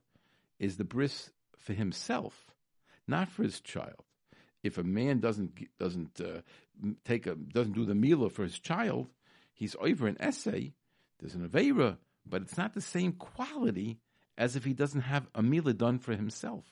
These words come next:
So the mitzvah we're talking about, milah, that's so important, is the milah that the, that a man does for himself. Of course, none of us did it for ourselves.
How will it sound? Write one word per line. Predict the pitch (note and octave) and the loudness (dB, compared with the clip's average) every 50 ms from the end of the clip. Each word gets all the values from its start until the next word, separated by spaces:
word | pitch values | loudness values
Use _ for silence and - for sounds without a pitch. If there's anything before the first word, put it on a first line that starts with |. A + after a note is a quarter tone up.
| _ _ _ _ _ - - _ _ | _ _ _ _ _ -20 -20 _ _
So | - - A#2 | 0 2 4
the | A#2+ B2 | 6 6
mitzvah | C#3 G3 C#4+ C4+ - - F3 D#3 | 6 6 4 2 2 2 2 2
we're | C#3+ C#3+ C#3 | 4 4 2
talking | B2 - - E3+ F#3 E3 D#3+ D3+ | 2 2 2 0 2 2 0 0
about, | C3 C3 A#2+ A2 | 4 4 4 6
milah, | A2+ A#2+ D3+ F#3 F#3+ E3 C#3 A#2 F#2+ | 6 4 4 4 4 4 4 2 2
that's | G2 F2+ - | 0 -4 -4
so | - - D#3+ F3 D#3 | 0 2 4 4 4
important, | A#2 G#2+ - D3 E3+ A#3 B3 - - C3 C#3 - _ _ _ - - _ _ | 4 2 0 2 2 2 2 2 0 -6 -6 -8 _ _ _ -20 -20 _ _
is | - C3 B2+ | -4 0 2
the | C#3 | 4
milah | C3+ D3 E3+ G3 G3+ F3+ F3+ E3 | 4 6 6 4 4 4 2 2
that | D3+ D#3+ D3+ - | 2 2 2 2
the, | C3+ B2+ - - - _ - | 0 -2 -4 -10 -20 _ -2
that | A#2+ C3 B2+ | 2 2 4
a | B2+ | 4
man | C3+ D3 F3 F#3 F3+ F3 | 4 2 2 2 2 2
does | - D#3 E3 D#3+ - | 2 2 2 0 2
for | - D#3 | 0 0
himself. | C3+ C3+ - - - - - - - - _ _ - - - - | 0 0 -2 -4 -2 -2 -2 -2 -2 -4 _ _ -20 -10 -8 -6
Of | A2 - | -4 2
course, | D3 D3 C3 - - | 6 6 6 6 6
none | C3+ C#3 C#3+ | 4 6 6
of | C3 A2 | 6 4
us | A2 G#2+ | 2 4
did | - G#3+ A3 G3+ | 6 8 8 8
it | D3+ - | 6 4
for | - A#2+ | 4 4
ourselves. | G#2+ G2+ G2+ - - A#2 A#2+ A#2+ - | 4 4 4 2 2 2 2 2 0